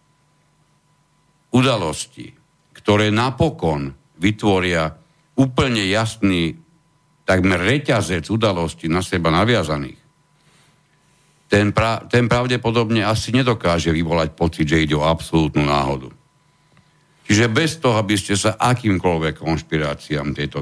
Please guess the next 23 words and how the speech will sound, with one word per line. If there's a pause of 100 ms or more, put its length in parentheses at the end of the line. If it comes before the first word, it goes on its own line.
chvíli
museli
začať
venovať, (760)
bez
toho,
aby
ste
pátrali, (880)
prečo
to
je,
alebo
naopak
nie
je
náhoda, (320)
iba
jednu
jedinú
vec
potrebujete
urobiť.